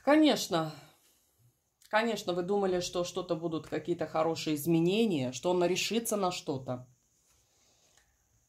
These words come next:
Но все это как-то безуспешно.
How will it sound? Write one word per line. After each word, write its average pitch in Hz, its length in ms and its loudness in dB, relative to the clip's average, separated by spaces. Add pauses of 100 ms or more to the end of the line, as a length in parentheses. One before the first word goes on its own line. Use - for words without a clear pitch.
(560)
Но 254 280 4
все 254 280 -2
это 226 180 -2
как-то 196 380 -2
безуспешно. 139 880 -8